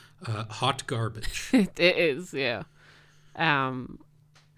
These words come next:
Speaker 2: yeah, it, it, it, it sucks. Um, but maybe, hopefully, when they, if they do another one, they will fix it, and they, they could patch it in, to be honest, as well.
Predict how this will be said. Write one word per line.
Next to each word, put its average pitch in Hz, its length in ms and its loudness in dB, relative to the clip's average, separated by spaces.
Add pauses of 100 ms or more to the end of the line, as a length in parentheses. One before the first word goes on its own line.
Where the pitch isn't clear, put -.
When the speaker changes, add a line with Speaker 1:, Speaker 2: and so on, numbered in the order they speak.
(1400)
Speaker 2:
yeah, 196 420 2 (200)
it, 226 300 -4
it, 185 180 -6 (180)
it, 180 200 -6 (120)
it 170 240 -8
sucks. - 500 -12 (180)
Um, 139 420 -6 (1900)
but 196 180 2
maybe, 208 240 2
hopefully, 240 440 2 (200)
when 196 160 2
they, 190 160 4
if 175 100 0
they 190 120 0
do 175 100 2
another 165 240 2
one, 147 300 -6 (300)
they 151 120 -6
will 123 240 -4
fix - 340 -12
it, 104 220 -6
and 175 380 -2
they, 180 140 -2
they 175 220 0
could 170 260 -2
patch - 320 2
it 170 120 4
in, 160 240 0
to 165 80 -12
be 151 160 -2
honest, 165 380 -2
as 165 100 -10
well. 170 340 -2